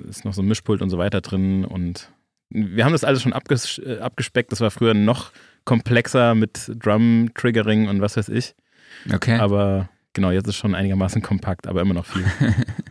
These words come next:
Speaker 2: Okay, äh, und Moritz, du hast dann gesagt, du bist das andere Drittel. Du bist hauptsächlich, ähm, für, ich sag mal, Keyboards und Synthesizer, zumindest mal auf der Bühne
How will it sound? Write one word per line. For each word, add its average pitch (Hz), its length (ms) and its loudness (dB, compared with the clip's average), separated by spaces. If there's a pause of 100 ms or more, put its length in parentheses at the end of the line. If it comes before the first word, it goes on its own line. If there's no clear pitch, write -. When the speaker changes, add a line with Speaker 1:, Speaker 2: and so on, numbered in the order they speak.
(1700)
Speaker 2:
Okay, 113 320 2
äh, 117 340 4
und 110 240 2
Moritz, 113 440 2
du 117 100 2
hast 117 100 0
dann 120 100 2
gesagt, 107 160 2
du 98 40 -2
bist 113 220 -2
das - 200 -6 (120)
andere 107 720 0
Drittel. 135 480 -2 (580)
Du 110 360 4 (480)
bist - 180 0
hauptsächlich, - 760 -2
ähm, 104 400 2 (140)
für, 98 340 2
ich 92 60 -4
sag 98 180 0
mal, 90 100 2
Keyboards 113 720 -2
und 104 140 -4
Synthesizer, 127 760 -2 (380)
zumindest 110 320 2
mal 107 120 2
auf 101 100 -4
der 101 140 0
Bühne 120 440 0